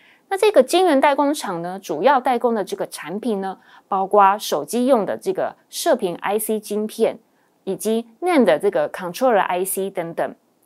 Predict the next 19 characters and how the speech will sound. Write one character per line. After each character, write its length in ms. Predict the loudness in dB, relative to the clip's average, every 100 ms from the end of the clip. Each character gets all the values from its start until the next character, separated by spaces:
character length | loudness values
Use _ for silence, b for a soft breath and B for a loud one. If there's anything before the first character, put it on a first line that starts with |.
| b b b b
其 260 | -4 -2
中 220 | 2 4 4
呢， 160 | 0
这 120 | 0 4
个 120 | 4
射 260 | 4 0
频 180 | 2 0
I 160 | -2 -6
C 180 | -4 -4
晶-， 300 | -2 -4 -2
呃， 240 | -2 -2
晶 240 | -4 -2 2
片 220 | 2 2
呢， 220 | 2 -2 B B -8
主 200 | -4 2
要 180 | 4
的 240 | 4 2 -2 -12
使 200 | -6 -2
用， 180 | -2